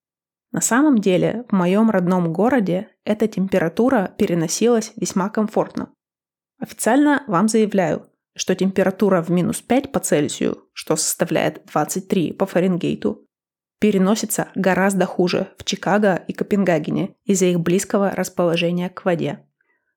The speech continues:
В моем родном городе рядом нет больших водоемов, и сильные ветра там довольно редко дуют.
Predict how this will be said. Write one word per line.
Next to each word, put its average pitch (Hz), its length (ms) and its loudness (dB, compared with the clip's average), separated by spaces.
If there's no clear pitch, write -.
В 196 100 -8
моем 196 380 4
родном 185 340 2
городе 190 720 2
рядом 196 460 2
нет 190 200 2
больших 185 460 -2
водоемов, 175 720 -2
и - 40 -10
сильные 190 440 2
ветра 175 400 -2
там 170 220 -2
довольно 190 520 0
редко 180 340 -2
дуют. 180 480 -2